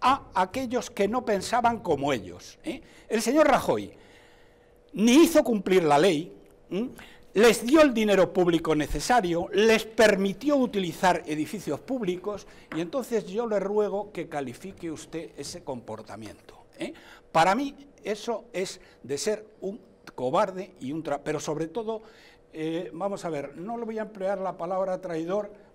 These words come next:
porque eso la dejo para luego, pero en ese momento estaba incumpliendo sus funciones como jefe de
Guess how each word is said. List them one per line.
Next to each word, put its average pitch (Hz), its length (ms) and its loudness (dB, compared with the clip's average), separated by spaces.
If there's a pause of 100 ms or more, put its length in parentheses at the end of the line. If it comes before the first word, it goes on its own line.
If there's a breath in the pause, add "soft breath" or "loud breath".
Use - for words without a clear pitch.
(120)
porque 156 280 -6
eso 208 140 -6
la 175 100 0
dejo 185 180 -4
para 156 180 -2
luego, 101 420 -6 (420 loud breath)
pero 170 480 2
en 175 220 -4
ese 254 280 -4
momento 220 680 -6 (320 soft breath)
estaba 196 560 -6
incumpliendo 165 840 -8 (200 loud breath)
sus - 320 -8
funciones 170 880 -6 (300 soft breath)
como 180 340 0
jefe 165 520 -6 (200)
de 147 380 -6